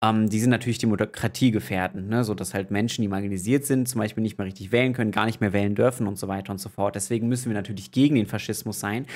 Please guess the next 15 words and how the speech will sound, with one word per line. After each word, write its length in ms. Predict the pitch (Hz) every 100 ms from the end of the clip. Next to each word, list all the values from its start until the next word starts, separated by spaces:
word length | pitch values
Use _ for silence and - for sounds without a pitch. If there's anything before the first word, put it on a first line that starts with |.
| - -
und 140 | 123
gegen 220 | 123 127
menschenfeindliche 760 | 107 104 - 104 104 101 107 -
Ansichten, 580 | 110 107 117 123 - 139 - -
damit 260 | - 120 127
eine 180 | 120 113
Demokratie 460 | 110 107 113 110
überhaupt 300 | 113 101 104
noch 100 | 104
funktioniert, 640 | - 104 - 101 98 90 -
ne? 200 | 113 123
Also 480 | 113 92 107 104
wer 260 | 107 104 107
sagt, 380 | 98 110 123 -
ich 180 | -